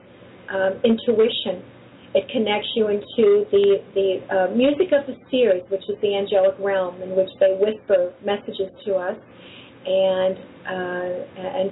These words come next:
so this is, this is the golden thread that I find weaves through humanity, is had we all been completely celebrated and loved unconditionally,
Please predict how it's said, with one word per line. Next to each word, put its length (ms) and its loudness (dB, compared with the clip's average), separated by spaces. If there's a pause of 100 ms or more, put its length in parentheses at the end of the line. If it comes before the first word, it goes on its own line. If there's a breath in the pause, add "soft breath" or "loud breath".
so 160 2
this 260 0
is, 160 2 (460 loud breath)
this 220 4
is 120 -8
the 160 2
golden 680 2 (100)
thread 400 0 (480)
that 320 2 (160)
I 240 0 (100)
find 320 -2 (320)
weaves 380 2
through 240 0
humanity, 640 0 (560 loud breath)
is 420 4 (640)
had 320 2
we 240 2
all 320 0
been 460 -2 (680)
completely 560 0 (140)
celebrated 640 2 (840)
and 320 0
loved 320 2 (420)
unconditionally, 960 -4